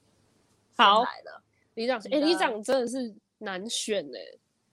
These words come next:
Speaker 2: 我现在在两首歌犹豫，我在想我到底要趁K K box执行长热度，还是要去选一个我最爱的歌。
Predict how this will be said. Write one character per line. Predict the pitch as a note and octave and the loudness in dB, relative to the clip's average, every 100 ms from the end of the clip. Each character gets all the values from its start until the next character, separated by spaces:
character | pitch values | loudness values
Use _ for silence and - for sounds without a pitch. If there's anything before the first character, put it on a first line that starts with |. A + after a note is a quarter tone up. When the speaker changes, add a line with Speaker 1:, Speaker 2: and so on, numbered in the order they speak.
| _ | _
Speaker 2:
我 | G#3 | 0
现 | C4+ | 4
在 | F4+ | 6
在 | F#4 E4+ | 6 6
两 | A#3 A#3 | 4 2
首 | A#3+ F#3+ | -4 -6
歌 | G3 G3+ G3+ | -6 -8 -8
犹 | G3 C#3+ A2+ | -10 -12 -14
豫， | G#2+ _ - | -18 _ -2
我 | G#3 | 2
在 | C4+ | 4
想 | E4 A#3+ F#3 | 4 2 0
我 | G3 | -2
到 | C4+ | 0
底 | A3+ | 0
要 | A3 | -2
趁 | - C#4 G#3+ G3+ | -2 -8 -8 -10
K | A3+ | -8
K | A3+ | -6
box | A3 G#3 F#3 | -4 -4 -6
执 | F#3 | -14
行 | F3+ F#3 | -14 -14
长 | D#3+ F#3+ | -16 -8
热 | F#3 - | -10 -6
度， | F#3 - _ _ | -10 -10 _ _
还 | - - | -16 -6
是 | B3+ D#4 - - _ _ - - D#4 | -2 2 2 0 _ _ -20 -20 -14
要 | C4+ D4 C#4+ | 2 4 4
去 | C#4 D4+ C4+ - _ _ | 4 2 2 -2 _ _
选 | - C4 | 2 2
一 | A#3 | 4
个 | B3+ | 2
我 | A#3 | 2
最 | B3+ C4 | 0 0
爱 | B3 | 0
的 | A3+ | -2
歌。 | G3+ G3+ G#3 | -8 -10 -10